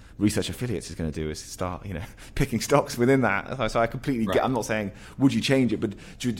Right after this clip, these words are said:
Speaker 1: <laughs> are there ever moments where you're like, "Oof, this is, this is gonna," you know, when that rebalance happens, you're like, "Oh, I don't, really don't wanna be doing this," kind of thing, or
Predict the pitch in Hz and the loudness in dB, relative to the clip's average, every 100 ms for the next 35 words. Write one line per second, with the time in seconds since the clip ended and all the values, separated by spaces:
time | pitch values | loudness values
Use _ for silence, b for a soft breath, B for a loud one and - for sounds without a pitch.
0 | B B - - - 123 123 135 120 127 | B B -10 -8 -6 -2 0 0 2 4
1 | 127 110 104 98 87 82 95 - - - | 4 4 2 2 2 0 -2 -4 -8 -12
2 | B B B B - 92 82 - - B | B B B B -2 -2 0 -2 -4 B
3 | - 117 95 101 98 80 113 101 110 107 | 0 0 4 6 6 6 6 8 8 6
4 | 107 110 104 101 104 101 - 85 87 73 | 6 6 6 4 2 -2 -2 -4 0 0
5 | 76 - 82 80 87 82 78 78 80 76 | -2 -2 -2 0 0 0 -2 -2 -4 -6
6 | 80 78 78 76 - - 78 82 78 78 | -6 -6 -6 -8 -10 -10 -10 -10 -12 -12
7 | 85 | -12